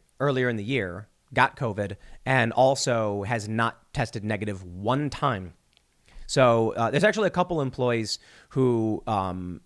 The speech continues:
didn't really get sick from this and had had it in the past. So I think that may be natural immunity. You know what I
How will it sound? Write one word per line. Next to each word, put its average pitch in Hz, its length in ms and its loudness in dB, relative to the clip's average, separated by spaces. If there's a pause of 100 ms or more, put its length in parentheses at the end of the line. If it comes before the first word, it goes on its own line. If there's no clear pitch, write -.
(160)
didn't 139 360 2
really 135 240 2
get 117 160 -4
sick - 240 -4
from 113 260 -2
this 101 280 -4
and 120 160 -6
had 120 180 2
had 113 160 -2
it 107 40 -4
in 85 40 -14
the 110 80 -8
past. 117 320 -2
So 123 80 -2
I 113 60 0
think 113 240 -6
that 123 180 -2
may 123 160 -2
be 117 220 -4
natural 117 420 -2
immunity. 117 440 -4 (600)
You 165 120 2
know 294 100 8
what 339 60 8
I 349 40 8